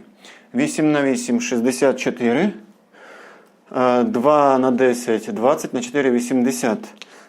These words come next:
Шістдесят чотири плюс вісімдесят —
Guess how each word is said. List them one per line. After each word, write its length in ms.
Шістдесят 640
чотири 680
плюс 800
вісімдесят — 920